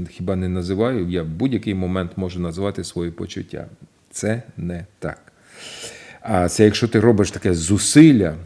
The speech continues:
штучно заганяєш себе, «От зараз я почну говорити». Ні, попробуй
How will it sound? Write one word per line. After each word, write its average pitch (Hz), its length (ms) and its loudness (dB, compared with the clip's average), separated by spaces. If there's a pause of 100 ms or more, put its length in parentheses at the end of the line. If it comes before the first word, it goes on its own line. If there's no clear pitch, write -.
(140)
штучно - 540 -2
заганяєш 95 520 -2
себе, 90 180 -6
«От 87 180 -8
зараз 101 500 0
я 90 60 -4
почну 98 420 -6
говорити». 90 460 -6
Ні, 104 180 0
попробуй 127 640 2